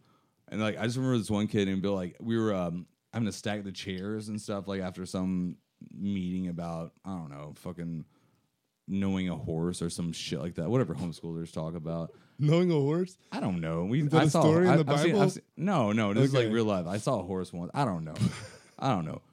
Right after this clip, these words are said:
Speaker 1: But this motherfucker was, like, he was stacking the chairs, like, he wouldn't put them away. He was, like, stacking them all weird. And,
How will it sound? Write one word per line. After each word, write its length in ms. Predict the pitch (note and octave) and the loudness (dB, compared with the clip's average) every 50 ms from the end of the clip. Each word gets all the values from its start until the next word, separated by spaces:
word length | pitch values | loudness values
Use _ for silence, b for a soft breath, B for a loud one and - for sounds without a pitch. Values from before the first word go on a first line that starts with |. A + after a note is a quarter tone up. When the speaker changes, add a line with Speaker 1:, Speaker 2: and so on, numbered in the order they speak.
| _ _ - | _ _ -8
Speaker 1:
But 80 | - | -4
this 140 | A#2 C#3 C3+ | -4 -4 -2
motherfucker 400 | C#3 C#3+ C3+ A#2 A2+ G#2+ G#2 G2 | 0 0 0 0 0 0 2 2
was, 140 | F#2+ F#2+ F2 | 2 0 0
like, 260 | F#2+ F2 F2 E2+ D#2 - _ _ _ - | 0 -2 -2 -2 -4 -8 _ _ _ 2
he 60 | C3 | 2
was 100 | D3 C#3+ | 2 2
stacking 260 | - B2 A#2+ C3 C#3 | 2 0 0 0 0
the 80 | B2+ A2 | 0 -2
chairs, 560 | G#2 - - G#2 G#2+ G#2+ G#2 G#2 G2+ F#2 F#2+ | -2 -2 -2 0 0 2 2 0 0 0 -2
like, 320 | F#2+ F2+ F2 F2 E2+ - _ | -2 -2 -2 -4 -6 -8 _
he 60 | - | -2
wouldn't 220 | A#2 B2+ B2 A#2 A2 | 0 2 2 4 4
put 100 | C3 B2+ | 4 4
them 120 | B2+ A2+ A2 | 4 2 2
away. 200 | G2+ F#2+ G2 G2+ | 2 2 0 0
He 40 | G#2 | 0
was, 140 | G#2 F#2 F#2+ | 0 -2 -4
like, 140 | F#2+ E2 | -6 -8
stacking 420 | - - - G2+ F#2+ G#2 G#2 A2 G#2 | -12 -12 -10 -10 -10 -8 -8 -8 -6
them 40 | G2+ | -6
all 180 | G2 F#2+ F#2 F2+ | -4 -6 -6 -6
weird. 300 | F2+ F2+ F#2 G2 G2+ F2 | -6 -6 -6 -6 -8 -8
And, 80 | D#2 | -10